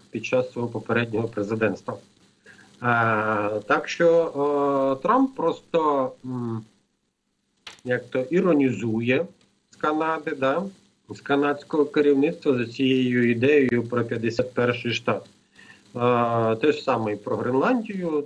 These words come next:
те ж саме там і про Мексику якісь натяки, да. Е, тобто Трамп займається зараз епатажем. До речі, що стосується, м, е,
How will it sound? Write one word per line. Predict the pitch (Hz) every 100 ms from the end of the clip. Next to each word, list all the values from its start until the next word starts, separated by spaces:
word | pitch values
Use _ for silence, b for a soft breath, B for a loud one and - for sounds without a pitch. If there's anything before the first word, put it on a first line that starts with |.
| -
те |
ж | 110 -
саме | 123 113 107
там | - 104
і | 98
про | - 120
Мексику | 147 240 - 196 175
якісь | 160 - 143 -
натяки, | 147 151 139 - 123
да. | 117 170 196 B B B _ 113 120
Е, | 127 123 120 120 110 110 110 107 -
тобто | 147 - 151 147 151 151
Трамп | - 277 214
займається | 135 127 196 185 - 113
зараз | 160 160 131
епатажем. | 131 - - 95 87 92 - -
До |
речі, | 175 196 160
що | 95
стосується, | - 147 - 196 151 127 139 131 B B B _
м, | 120 135 139 139 147
е, | 147 143 139 131